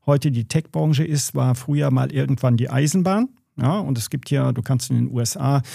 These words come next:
äh, da was Börsenwerte anbetrifft und Indizes anbetrifft, bis achtzehnhunderteinundsiebzig zurückgehen. Damals war es, und das war der Auslöser, natürlich die Finanzierung der Erschließung des amerikanischen Kontinents mit der Eisenbahn. Ja, und so hat es natürlich, egal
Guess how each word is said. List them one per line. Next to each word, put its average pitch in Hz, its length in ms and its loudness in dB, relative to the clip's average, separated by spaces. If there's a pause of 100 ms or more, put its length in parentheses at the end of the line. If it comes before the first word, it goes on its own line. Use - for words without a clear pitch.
(240)
äh, 123 340 2
da 123 260 0
was 110 240 -2
Börsenwerte 131 680 0
anbetrifft 127 720 0
und 127 180 -2
Indizes 127 520 0
anbetrifft, 123 480 0
bis - 160 -6
achtzehnhunderteinundsiebzig 123 1040 -2
zurückgehen. 151 580 0
Damals 131 500 2
war 131 220 6
es, 131 120 2
und 123 100 2
das 113 120 -2
war 123 100 0
der 113 160 -2
Auslöser, 135 560 2 (280)
natürlich 127 260 2
die 127 120 0
Finanzierung 127 600 2
der 117 140 -2
Erschließung 127 560 0
des 117 160 -4
amerikanischen 120 640 0
Kontinents 117 640 0
mit 113 120 -4
der 107 120 -8
Eisenbahn. 110 460 -6 (480)
Ja, 123 160 6
und 165 220 0
so 131 140 0
hat 156 120 -4
es 147 140 -6
natürlich, 147 460 -4
egal 156 560 -2